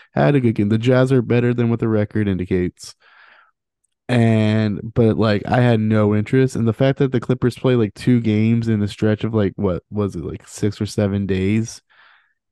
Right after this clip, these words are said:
And it was just like, uh, I'm not, like, the N B A actually made me less interested in the product during that week. I don't know how they did it.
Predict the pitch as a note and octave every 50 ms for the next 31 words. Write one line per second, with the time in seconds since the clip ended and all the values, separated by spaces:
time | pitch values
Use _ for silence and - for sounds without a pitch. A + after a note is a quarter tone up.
0 | - - G#2+ G2+ G2 G2+ G2+ G2 F#2+ - G2+ - - A2 F#2+ E2+ E2+ E2+ C2+ -
1 | - - - A#2+ A2+ G#2 G2+ G2+ G#2 G#2 G2+ G2 F#2+ F2 - - - - - -
2 | - - G2+ F2+ F2 - - _ _ _ _ _ _ _ _ _ _ _ _ _
3 | - C#3 A#2+ B2 B2 C3 C3+ C3+ C3+ C3 C3+ C3 B2 B2+ B2 A#2 A2+ A2 A2+ A2+
4 | - - A#2+ A2 G#2+ A2 A2 G#2+ G#2+ A2 A2 G#2+ G2+ G#2+ G#2 G2+ G#2+ G#2 - -
5 | G#2+ G#2 - - G2+ - - - G#2 F#2 G2 F#2 F#2 F#2 - - - F2 F2 D2+
6 | D#2+ E2+ E2+ - _ - G2+ F#2+ F2 F2+ F2+ E2+ D2+ D2 C#2+ A#1+ C2 C#2 - -
7 | G2 A2+ B2 A#2+ B2+ B2+ B2 B2 B2 A#2+ B2 B2 B2 A#2 A2+ G#2+ G#2 G#2+ G2+ -